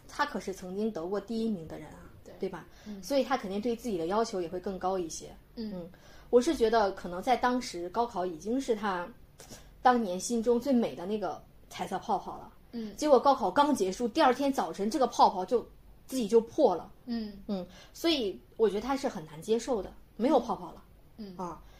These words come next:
Speaker 1: 呃，我是觉得他做出这样的行为就是很危险，但是我可以理解。
Speaker 2: 嗯。
Speaker 1: 嗯。那前面圆圆你也说哈，
Speaker 2: 嗯。
Speaker 1: 自己是高考失常了嘛？
Speaker 2: 对，对。
Speaker 1: 那你还记得当时你出分数线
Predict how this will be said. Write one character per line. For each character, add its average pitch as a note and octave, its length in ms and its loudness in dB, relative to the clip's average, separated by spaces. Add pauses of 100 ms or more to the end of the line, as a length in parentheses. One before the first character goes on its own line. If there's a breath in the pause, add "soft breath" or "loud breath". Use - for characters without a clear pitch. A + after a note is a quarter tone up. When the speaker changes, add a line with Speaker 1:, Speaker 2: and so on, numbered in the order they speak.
(240 loud breath)
Speaker 1:
呃， G3 100 -4
我 F3+ 140 -2
是 A#3 140 -4
觉 F#3+ 140 0
得 G3 180 0
他 A3 200 -4
做 B3 160 4
出 A3 100 2
这 A#3+ 100 -2
样 G#3+ 120 -2
的 E3+ 80 -8
行 F#3 220 -10
为 E3+ 180 -6
就 A#3 80 -4
是 B3 80 0
很 F#3 220 -8
危 A#3 180 2
险， - 240 -10 (280)
但 B3 120 0
是 A#3 80 2
我 E3 100 0
可 - 120 -10
以 E3+ 80 -6
理 D#3+ 180 -10
解。 - 180 -20 (240)
Speaker 2:
嗯。 A3 140 -12
Speaker 1:
嗯。 F3 120 -14 (500 loud breath)
那 C#4+ 100 -2
前 A#3+ 160 0
面 A3+ 100 2
圆 G#3 120 0
圆 B3 140 4
你 G#3 160 2
也 B3+ 120 0
说 - 220 -12
哈， E3+ 240 -18
Speaker 2:
嗯。 G#3 260 -8 (100)
Speaker 1:
自 B3 140 -6
己 F#3 100 -2
是 G#3 140 0
高 G#3 140 2
考 F3 160 -4
失 F#3+ 160 -6
常 - 220 -14
了 - 80 -18
嘛？ D#3+ 100 -18
Speaker 2:
对， G3 260 -8 (160)
对。 A#3+ 120 -16
Speaker 1:
那 D#4 120 0
你 A#3+ 100 2
还 E3+ 200 -10
记 B3+ 180 -4
得 F3 140 0
当 G#3+ 180 0
时 G3+ 160 -6
你 F3+ 180 -8
出 - 200 -8
分 A#3+ 200 4
数 A#3+ 220 -4
线 - 360 -4